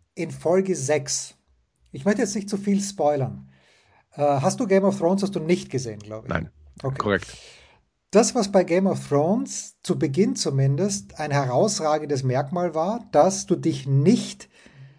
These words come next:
Speaker 1: einem Charakter verschreiben durftest. Weil zehn Minuten später war er tot. Also wo du dachtest, okay, den, den finde ich jetzt cool oder sie,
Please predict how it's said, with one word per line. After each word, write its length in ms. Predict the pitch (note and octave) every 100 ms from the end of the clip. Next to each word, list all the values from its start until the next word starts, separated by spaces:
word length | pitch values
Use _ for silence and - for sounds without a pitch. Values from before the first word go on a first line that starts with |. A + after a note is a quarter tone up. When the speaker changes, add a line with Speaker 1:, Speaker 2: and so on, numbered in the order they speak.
| - - - _
Speaker 1:
einem 640 | C#3 E3 F3 E3 D#3+ D3
Charakter 840 | C3+ D3+ F3+ G3+ G3+ F3 F3 F3 - -
verschreiben 600 | E3+ C#3 D3 D3 D3+ C3+
durftest. 520 | A#2 - - - - - _ _ _ -
Weil 180 | D#3+ D3
zehn 160 | G3
Minuten 260 | G#3 F#3+ F#3+
später 340 | - D#3+ F3
war 120 | C#3+
er 80 | C#3
tot. 260 | C#3 A#2 - - _ _ _ _ _ _ _
Also 260 | D3+ C#3+ D3+
wo 80 | F3+
du 100 | G3
dachtest, 400 | E3+ G3 G#3 G3+
okay, 240 | G3 D3
den, 260 | D3 G3+ -
den 140 | A3
finde 220 | G#3+ A#3+
ich 40 | F#3+
jetzt 260 | F3 -
cool 180 | B3+ A#3
oder 180 | D#3 C3+
sie, 340 | C3 D#3 A#3+